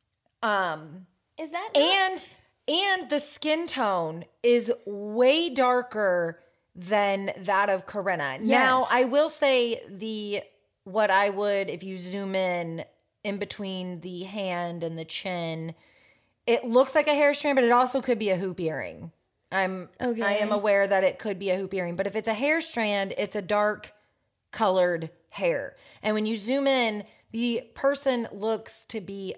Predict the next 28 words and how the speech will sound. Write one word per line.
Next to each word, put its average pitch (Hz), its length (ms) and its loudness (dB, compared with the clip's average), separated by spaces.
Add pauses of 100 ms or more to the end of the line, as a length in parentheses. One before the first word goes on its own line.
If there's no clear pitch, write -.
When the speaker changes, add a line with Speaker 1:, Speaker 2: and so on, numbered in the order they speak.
(140)
Speaker 1:
of 180 240 -2
that, 170 380 2
of 170 160 -10
color. 139 580 -8
They 180 160 -2
look 190 240 0
Speaker 2:
Yes. 196 260 -4
Speaker 1:
whether 175 500 0
to - 120 -18
be 175 140 -10
Hispanic, 226 880 -2
Tongan, 214 920 -2 (840)
I, 554 100 -8 (180)
I, 302 120 0 (1120)
Mexican. 214 960 -4 (120)
I, - 100 -6 (560)
I 220 80 -8
just 240 300 -12
don't 233 380 -4
think 220 300 -6
it's 196 180 -10
her. 202 480 0
She's 285 420 0
Speaker 2:
Is 320 80 4
Speaker 1:
a 330 120 4
Speaker 2:
that 294 60 2
Speaker 1:
very 285 300 6
white 226 580 -2